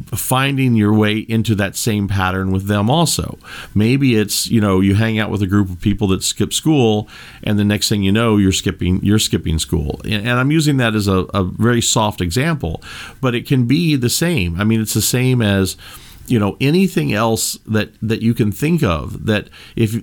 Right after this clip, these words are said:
if the five people you're surrounding yourself with have characteristics or habits or traits that you don't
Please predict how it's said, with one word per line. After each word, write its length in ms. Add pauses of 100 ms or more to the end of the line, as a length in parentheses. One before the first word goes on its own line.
if 160
the 100
five 520
people 380
you're 160
surrounding 560
yourself 420
with 200
have 280
characteristics 880 (320)
or 160
habits 600
or 420 (420)
traits 540
that 180
you 120
don't 500